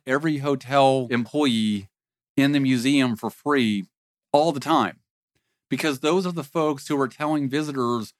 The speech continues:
what they need to do when they're in your city. That's a thing I recommend to everyone, but definitely make sure they have your materials. Make sure, especially the hotels within ten miles of you know about you, have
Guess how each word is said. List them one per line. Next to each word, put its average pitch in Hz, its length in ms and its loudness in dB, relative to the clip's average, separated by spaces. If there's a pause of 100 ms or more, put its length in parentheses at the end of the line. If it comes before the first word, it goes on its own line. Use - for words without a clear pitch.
(200)
what 139 240 0
they 151 120 0
need 147 280 -2
to 127 80 -10
do 139 280 0
when 127 260 0
they're 135 200 2
in 127 120 2
your 120 120 0
city. 104 460 -6 (560)
That's 143 280 4
a 151 80 -4
thing 156 300 -2
I 143 40 4
recommend 143 540 0
to 147 120 -10
everyone, 156 560 -2
but 127 180 -4
definitely 151 380 0
make 139 160 -2
sure 151 200 -4
they 131 160 0
have 143 280 -2
your 147 100 -4
materials. 135 720 -2 (340)
Make 131 220 2
sure, 147 260 -2
especially 143 680 -2
the 123 100 0
hotels 135 500 -2
within 127 280 0
ten 143 280 -4
miles 139 400 0
of 131 120 -4
you 135 340 0 (340)
know 139 280 4
about 143 340 2
you, 139 480 0 (120)
have 135 280 -2